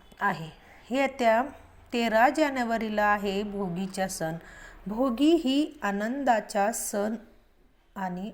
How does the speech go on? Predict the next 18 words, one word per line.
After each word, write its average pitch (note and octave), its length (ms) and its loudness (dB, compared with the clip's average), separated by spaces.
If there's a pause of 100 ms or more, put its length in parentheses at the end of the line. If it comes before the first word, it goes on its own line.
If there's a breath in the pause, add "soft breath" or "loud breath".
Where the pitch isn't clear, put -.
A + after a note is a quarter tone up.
उपभोगणारा G3 1000 -4
सण A3+ 340 -4
म्हणून G#3+ 440 -4 (340)
मानला F3 440 -4
जातं. E3+ 420 -6 (1500 loud breath)
पण C4+ 320 -2
भोगी B3+ 480 2
या C#4 180 2
शब्दाच्या A#3 760 -2
असं A#3 320 -2
सणा-, G#3 880 -6
असं C#4+ 240 2
सणाला A#3 640 0
दुसराही G#3 680 -2 (100)
अर्थ G#3 300 -2 (100)
आहे F#3+ 280 -2
की G3 280 -4
जेव्हा F#3+ 400 -2